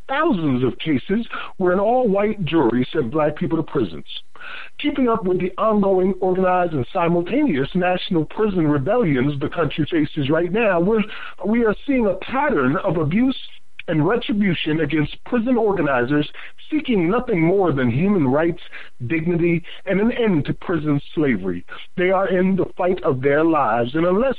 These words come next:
we let their stories be told, no one will ever know the life and death struggles they face today. So saying, our next story involves three men incarcerated in Massachusetts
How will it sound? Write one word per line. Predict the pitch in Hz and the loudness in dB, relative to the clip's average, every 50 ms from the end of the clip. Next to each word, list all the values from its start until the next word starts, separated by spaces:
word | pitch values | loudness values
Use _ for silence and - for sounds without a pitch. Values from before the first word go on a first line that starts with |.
| - | 0
we | 233 254 226 | 2 2 2
let | 220 226 220 226 | 2 2 0 0
their | 220 208 185 | 0 0 0
stories | - - - 247 254 233 180 160 147 | 0 0 2 2 4 4 2 2 2
be | 147 160 151 | 0 -2 -2
told, | - - 226 233 202 175 160 151 147 | -2 0 2 2 4 4 2 2 2
no | 151 175 | 2 2
one | 233 254 240 247 185 151 | 2 2 2 2 2 2
will | 147 143 156 185 | 2 2 4 2
ever | 220 220 220 220 | 2 2 2 2
know | 226 247 262 240 180 135 | 2 2 4 2 2 2
the | 139 147 | 2 2
life | 165 196 202 226 - - | 2 2 2 0 0 0
and | 196 175 151 | 0 0 2
death | 135 196 208 208 208 - - - | 2 0 0 0 -2 -4 -6 -4
struggles | - 262 254 208 165 135 127 127 135 | -2 0 0 2 2 2 2 2 2
they | 156 160 175 | 0 0 0
face | - - 392 311 - - - | 0 0 0 0 0 -2 -4
today. | - 117 107 107 95 - - - - - - - - - - - | -2 0 0 0 -2 -2 -4 -8 -10 -10 -10 -12 -12 -12 -6 -2
So | 269 254 233 - - | 0 0 0 0 -2
saying, | 180 151 147 143 143 165 175 - - - - - - - - | 0 2 2 2 2 2 0 -2 -6 -10 -12 -12 -12 -8 -4
our | 202 202 | 0 0
next | 226 254 - - - - - | 2 2 0 0 -2 -6 -6
story | - 175 156 151 147 170 208 196 - | -2 0 2 4 4 2 2 0 0
involves | 170 165 156 170 170 165 160 151 - - - - | 0 0 2 2 2 4 2 2 0 -2 -4 -2
three | 214 254 285 294 | 0 2 2 2
men | 254 160 135 131 135 160 | 2 4 4 2 2 2
incarcerated | 180 180 180 - 214 233 208 - - 202 196 190 185 196 190 196 | 2 0 0 0 0 -2 -2 -2 0 0 2 2 2 0 -2 0
in | 202 170 | 0 2
Massachusetts | 170 180 175 160 - - - - - 294 233 - - 156 165 - | 2 2 2 0 -2 -6 -6 -2 0 0 0 2 2 0 0 0